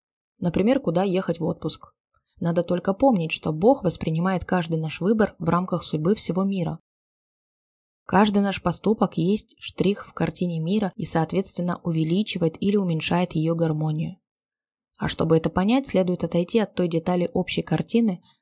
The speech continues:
которую представляет собой данный эпизод вашей жизни – и взглянуть на картину в целом. Качество детали и штриха будет виднее. Тут следует заметить, что логика утверждения, что было, то быльем поросло,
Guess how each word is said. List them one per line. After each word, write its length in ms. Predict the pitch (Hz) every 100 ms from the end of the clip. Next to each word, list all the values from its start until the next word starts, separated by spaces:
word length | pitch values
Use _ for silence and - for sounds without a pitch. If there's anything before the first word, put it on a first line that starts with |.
| _ _
которую 400 | - - 185 175
представляет 560 | 170 165 165 165 208 -
собой 300 | 165 165 160
данный 320 | 185 185 175
эпизод 420 | 165 165 165 180
вашей 280 | 175 170 190
жизни – 460 | 190 180 151 156 165 _ _ -
и 120 | 208
взглянуть 480 | 185 185 180 226 240
на 100 | 175
картину 440 | 170 170 208 202
в 40 | -
целом. 460 | - 160 160 165 _ _ _ _ _ _ _ _ _
Качество 460 | - 196 - 160 156
детали 440 | 160 156 220 226
и 200 | 170 -
штриха 580 | 160 - 156 - 160 160 _
будет 340 | 170 175 170 -
виднее. 460 | 180 185 160 160 _ _ _ _ -
Тут 200 | 196 -
следует 340 | 202 196 190
заметить, 440 | 202 226 185 -
что 200 | - -
логика 400 | 165 185 175 165
утверждения, 640 | 165 165 160 160 175 175 160
что 260 | - 170
было, 560 | 151 160 196 233 180 165 _
то 80 | 175
быльем 460 | 156 156 156 170 165
поросло, 580 | 160 151 - 170 214